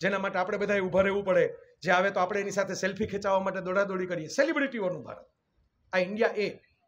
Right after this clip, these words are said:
ક્રીમી લેયર, ટોપ લેયર. પણ ભારત ખાલી એનાથી નથી ચાલતું. એ ચહેરો ખરો ભારતનો જાણીતો, પણ માત્ર વિરાટ કોહલીથી ભારત નથી ચાલતું, માત્ર આલિયા ભટ્ટથી ભારત નથી ચાલતું.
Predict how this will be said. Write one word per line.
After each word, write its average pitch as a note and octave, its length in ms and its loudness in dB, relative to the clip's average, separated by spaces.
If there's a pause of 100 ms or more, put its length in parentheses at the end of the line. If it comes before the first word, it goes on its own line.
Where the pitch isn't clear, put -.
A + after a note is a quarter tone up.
(160)
ક્રીમી F4+ 240 4
લેયર, G#3+ 260 4 (720)
ટોપ C#4+ 220 4
લેયર. C3+ 240 -4 (1600)
પણ - 200 -8
ભારત D#3+ 360 0
ખાલી A#3+ 220 -6
એનાથી G#3+ 340 -4
નથી B3 180 -6
ચાલતું. - 380 -14 (1500)
એ G#3+ 60 2
ચહેરો F3+ 440 4
ખરો D4+ 320 6 (200)
ભારતનો G3 380 2
જાણીતો, D#3 400 -4 (560)
પણ D#3+ 140 -8
માત્ર F3 380 2
વિરાટ G3+ 380 2
કોહલીથી G#3 340 0
ભારત G3 320 0
નથી B3 160 -2
ચાલતું, C3+ 360 -12 (1400)
માત્ર E3 240 -2
આલિયા G#3 280 2
ભટ્ટથી G#3 320 0
ભારત F#3 320 0
નથી A#3+ 160 -2
ચાલતું. - 380 -8